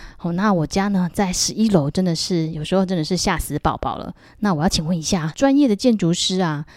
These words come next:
就是台湾现在的房子耐震度到底好不好啊？政府有规定就是要做到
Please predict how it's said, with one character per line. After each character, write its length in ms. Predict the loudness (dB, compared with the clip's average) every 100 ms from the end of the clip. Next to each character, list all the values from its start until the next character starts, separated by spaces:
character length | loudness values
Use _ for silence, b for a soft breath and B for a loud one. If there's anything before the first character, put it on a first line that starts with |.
| b b
就 100 | 2
是 180 | 2
台 360 | 2 2 2 4
湾 180 | 6 6
现 260 | 6 6
在 160 | 6 4
的 460 | 2 2 2 2 -2
房 280 | -2 -2 0
子 100 | 2
耐 220 | 2 0
震 260 | 0 0
度 160 | 0 -2
到 220 | 0 2
底 100 | 0
好 180 | -2 -6
不 120 | -6
好 160 | -8 -8
啊？ 180 | -14 -16 _ _ _ _
政 160 | -2 0
府 120 | 0
有 140 | 0
规 160 | 0 0
定 160 | 0 -2
就 100 | -2
是 440 | 0 0 2 2
要 120 | 2
做 200 | 2 2
到 280 | 2 0